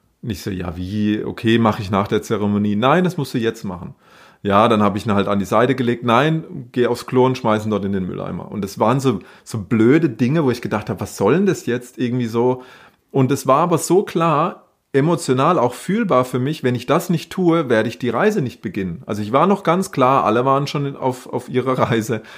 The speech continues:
Und für mich, ich saß da, ich war komplett im Hier und Jetzt.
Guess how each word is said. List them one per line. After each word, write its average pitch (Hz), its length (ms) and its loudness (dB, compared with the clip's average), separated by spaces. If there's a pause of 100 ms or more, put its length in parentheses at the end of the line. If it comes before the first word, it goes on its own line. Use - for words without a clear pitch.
(220)
Und 127 100 0
für 131 100 0
mich, 147 240 0
ich 131 100 -10
saß 110 280 2
da, 135 240 4
ich - 140 -4
war 117 120 2
komplett 123 520 -2 (140)
im 143 180 0
Hier 151 220 2
und 147 100 -2
Jetzt. 127 340 0